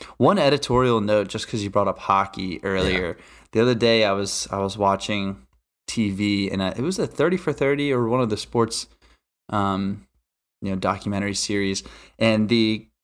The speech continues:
Speaker 1: Colorado Avalanche Red Wing documentary of the brawl
Speaker 2: Oh,
Speaker 1: from,
Speaker 2: the, the
Speaker 1: like
Speaker 2: brawls they used to have in the nineties. They were
Speaker 1: <laughs>
Speaker 2: electric every time. Every time they would play, it was nuts.
Speaker 1: And it was like, and it was, like, the one hit, like,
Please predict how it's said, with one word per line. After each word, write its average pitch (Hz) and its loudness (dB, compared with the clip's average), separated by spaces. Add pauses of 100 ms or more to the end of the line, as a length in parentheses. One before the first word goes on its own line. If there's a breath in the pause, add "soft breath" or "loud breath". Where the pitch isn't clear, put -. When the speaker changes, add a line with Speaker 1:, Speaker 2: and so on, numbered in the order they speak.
(120)
Speaker 1:
Colorado 123 4
Avalanche 110 0
Red 104 2
Wing 117 2
documentary 120 0
of 107 -2
the 107 -2
brawl 101 2
Speaker 2:
Oh, 143 6
Speaker 1:
from, 170 4
Speaker 2:
the, 151 6
the 113 -2
Speaker 1:
like 107 4
Speaker 2:
brawls 131 6
they 135 6
used 131 4
to 131 4
have 123 6
in 117 2
the 110 6
nineties. 107 6
They 117 8
were 135 6
Speaker 1:
<laughs> 113 6
Speaker 2:
electric 117 4
every 131 4
time. 156 4
Every 151 4
time 180 4
they 170 4
would 160 2
play, 175 6
it 123 6
was 104 0
nuts. 131 4
Speaker 1:
And - -
it 151 2
was 151 2
like, 139 2 (140)
and 135 6
it - 6
was, 139 4
like, 123 0
the 117 2
one 113 4
hit, 120 0
like, 95 -2